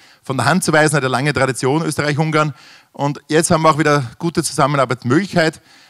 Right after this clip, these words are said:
Wir machen gemeinsam unglaublich viel und was mich extrem freut, dass wir auch in Ungarn politisch sehr starke Unterstützung erfahren, auch von der jetzigen Regierung, dass sie unser Trappenprojekt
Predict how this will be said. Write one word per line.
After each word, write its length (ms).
Wir 100
machen 260
gemeinsam 320
unglaublich 480
viel 280
und 100
was 120
mich 180
extrem 420
freut, 480
dass 120
wir 100
auch 100
in 140
Ungarn 360
politisch 440
sehr 280
starke 360
Unterstützung 480
erfahren, 400
auch 120
von 100
der 80
jetzigen 220
Regierung, 480
dass 140
sie 60
unser 180
Trappenprojekt 520